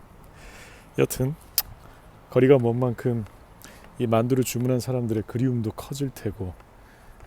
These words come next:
어, 그러면서 기대감도 고조될 것이면서 마치 엔드게임을 기다렸던 그 순간처럼, 어, 뭔가 그 설렘의 순간이 길어질 수 있다라는 게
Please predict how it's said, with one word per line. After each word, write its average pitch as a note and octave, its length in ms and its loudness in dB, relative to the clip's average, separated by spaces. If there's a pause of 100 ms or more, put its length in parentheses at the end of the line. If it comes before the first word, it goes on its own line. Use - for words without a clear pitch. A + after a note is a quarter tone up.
(220)
어, G2+ 280 -4
그러면서 G#2 340 -4
기대감도 G2 640 0
고조될 F#2 440 -4
것이면서 D#2+ 680 -8 (920)
마치 - 300 -2
엔드게임을 A2+ 1080 2
기다렸던 G#2 720 -4
그 - 160 -8
순간처럼, G2 800 -6 (1120)
어, F#2+ 320 -6
뭔가 G#2+ 280 2
그 A2 140 2
설렘의 D3 400 4
순간이 B2 340 -2 (540)
길어질 C#3 460 6
수 - 160 0
있다라는 G#2+ 460 -2
게 F#2 200 -2